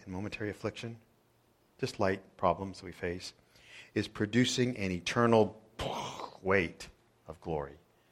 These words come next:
Huge things. The light and momentary annoyances, when we say, "Okay, I'm gonna learn to be loving and patient, not keep a record of wrongs," it is producing in you an eternal weight, eternal weight of glory.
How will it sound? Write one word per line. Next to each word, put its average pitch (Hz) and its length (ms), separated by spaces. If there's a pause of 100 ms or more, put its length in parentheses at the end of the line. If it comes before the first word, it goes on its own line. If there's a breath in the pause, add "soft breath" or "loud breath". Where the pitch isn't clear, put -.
(220 soft breath)
Huge 127 420
things. 73 360 (240 loud breath)
The 123 120
light 165 240
and 127 120
momentary 131 520
annoyances, 127 880 (360 loud breath)
when 113 240
we 104 180 (160 loud breath)
say, 117 320
"Okay, 120 320
I'm 110 140
gonna 98 120
learn 104 180
to 98 60
be 92 120
loving 107 380
and 92 120
patient, 110 720 (560)
not 92 240
keep 104 180
a 98 60
record 95 280
of 92 140
wrongs," 95 480 (520 soft breath)
it 117 160
is 120 200
producing 104 680
in 92 260
you 87 540 (400 soft breath)
an 95 180
eternal 101 800
weight, 78 480 (340)
eternal 117 340
weight - 320 (580 soft breath)
of - 120
glory. 71 280